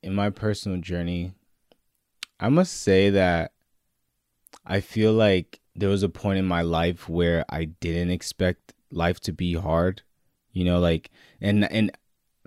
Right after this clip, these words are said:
God has really shown me personally, like, even with that episode of, of Grace that I did,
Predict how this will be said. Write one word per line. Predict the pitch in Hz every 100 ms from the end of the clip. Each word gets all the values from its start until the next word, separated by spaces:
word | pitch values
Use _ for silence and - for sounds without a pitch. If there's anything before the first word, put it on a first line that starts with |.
| - _ - - _ _ -
God | 104 110
has | 127 104
really | 107 104
shown | 92 - 98 87
me | 85 85
personally, | 92 - 87 87 95 98 101 101
like, | 92 87 -
even | 92 95 92
with | 90
that | 87 82
episode | 85 90 - 85
of, | 82 -
of | - -
Grace | 80 82 -
that | 82
I | 80
did, | 82 80 85